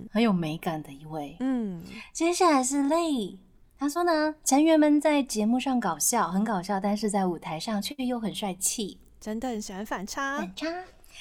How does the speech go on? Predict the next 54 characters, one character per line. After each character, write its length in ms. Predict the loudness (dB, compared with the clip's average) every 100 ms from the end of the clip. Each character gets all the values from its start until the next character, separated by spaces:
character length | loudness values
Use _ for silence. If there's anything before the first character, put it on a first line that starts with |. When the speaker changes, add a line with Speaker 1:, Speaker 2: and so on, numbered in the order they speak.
| -20 -8
Speaker 1:
接 180 | -6 -2
下 120 | 0
来 120 | 0
是 80 | 2
Nemo， 460 | 0 2 0 0 -4 -8
他 140 | -4
说 100 | -2
偶 200 | 0 0
像 200 | 4 4
谐 180 | 6 4
星 340 | 4 4 2
第 140 | 2 2
一 100 | 4
名。 240 | 2 4
<laughs> 1040 | 4 6 4 4 2 4 0 2 0 0 -4
Speaker 2:
也 80 |
是 100 | -4 2
Speaker 1:
哎， 100 | 2
我 100 | 4
真 100 | 4
的 160 | 6
很 140 | 4 4
喜 160 | 2
欢 320 | 4 2 2 0
偶 160 | 2 4
像 240 | 6 4
谐 240 | 4 -2
星 420 | -2 -4 -6 -6 -6
哎。 320 | -8 -8 -4 -2 0 0 -2 -2
Speaker 2:
<laughs> 440 | -8 -10 -20 _
有 80 | -6
闪 240 | 0 0 2
闪 240 | 2 2
发 240 | 2 2
亮 180 | 2 -2
的 80 | -2
一 120 | -4
面， 280 | -4 -6 -4
然 100 | -4
后 80 | -4
也 100 | -2
有 120 | -4
让 160 | -2 -4
人 260 | -6 -8 -12 -8
捧 220 | -8 -6
腹 180 | -6 -2
大 220 | -2 -2
笑 180 | -4 -6
的 140 | -8
一 80 | -10
面。 400 | -10 -12 -14 -6
Speaker 1:
没 220 | -2 -2
错。 420 | -4 -6 -4 -4 -4
Speaker 2:
嗯， 480 | -6 -8 -10 -14